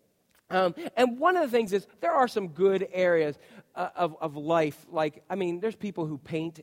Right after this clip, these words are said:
and I can't paint worth a squat. And i-, if I do, it's all over the house. And I thank God for painters, uh, you know, and things like that. There's some awesome people who know how to do things. It's good. And I'm not begrudging those at all. But what I wanna do is look at how just a little bit of greed in our time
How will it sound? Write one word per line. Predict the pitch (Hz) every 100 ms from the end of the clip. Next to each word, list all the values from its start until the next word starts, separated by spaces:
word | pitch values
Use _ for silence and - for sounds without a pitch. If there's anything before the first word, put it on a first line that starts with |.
| -
and | 139 135
I | 160
can't | - 147
paint | - 156
worth | 135 123
a |
squat. | 107 - 175 170 170 - - _ -
And | 143
i-, | 143 -
if | 156
I | 147
do, | 143 170 160
it's | 156
all | 147 147
over | 151
the | 147
house. | 139 156 160
And | 139 143
I |
thank | 127 208 180
God | 165 156
for | 139
painters, | 120 160 165 160 160 _ _ -
uh, | 156 156
you | 170 175
know, | 160 160
and | 165 151
things | 185 170
like | 160
that. | 147 165
There's | 190 175 -
some | 175 196 -
awesome | 226 247 - 190 147 123 - -
people | 196 202 170
who | 160 165
know | 165 175
how | 175
to | 151
do | 151 160
things. | 151 147 - 240 -
It's | 143
good. | 185
And | 165 180
I'm | 214
not | 208
begrudging | 175 151 160 185 160 165
those | 151 139
at | 147
all. | 180 - 339 -
But | 214
what | 285
I | 349
wanna | 269 220 180
do | 160 233
is | 196 175
look | 208 196
at |
how | 185 196 180 - -
just | 254 254
a | 202
little | 190 240 339 320
bit | 240
of | 220 151
greed | 185 240 240
in | 208 196
our | 175
time | - 226 196